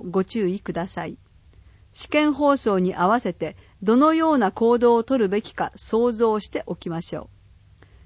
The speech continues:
気象や地震などの状況によっては試験を中止する場合があります。日時、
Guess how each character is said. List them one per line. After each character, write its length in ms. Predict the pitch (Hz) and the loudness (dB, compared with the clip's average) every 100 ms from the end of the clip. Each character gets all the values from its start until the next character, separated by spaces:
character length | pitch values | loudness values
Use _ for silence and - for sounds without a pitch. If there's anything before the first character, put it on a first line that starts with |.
| - | -20
気 160 | - 247 | -8 -4
象 340 | - 294 285 | 0 2 4
や 260 | 269 247 - | 4 2 0
地 220 | - 196 226 | -6 -8 -6
震 320 | - 311 302 | -2 0 2
な 120 | 302 | 0
ど 120 | 240 | 0
の 140 | 196 175 | 0 0
状 240 | 226 269 | 2 2
況 280 | 254 269 233 | 2 -2 0
に 160 | 185 | 0
よ 80 | 175 | -2
っ 20 | |
て 240 | - - 190 | -6 -6 -6
は 180 | 156 - - | -6 -8 -16
試 160 | - | -8
験 260 | - 262 220 | 0 2 2
を 80 | 175 | -2
中 220 | - 262 | -4 -4
止 180 | 269 269 | -4 -6
す 140 | - | -4
る 100 | 240 | -4
場 220 | 190 208 | 0 0
合 100 | 202 | 0
が 200 | 208 240 | 0 -2
あ 60 | 170 | -2
り 120 | 160 | -4
ま 160 | 156 165 | -8 -10
す。 240 | - - - - - - - _ _ _ | -14 -20 -20 -20 -20 -20 -20 _ _ _
日 340 | 240 262 202 165 | -4 -2 -4 -8
時、 200 | - | -10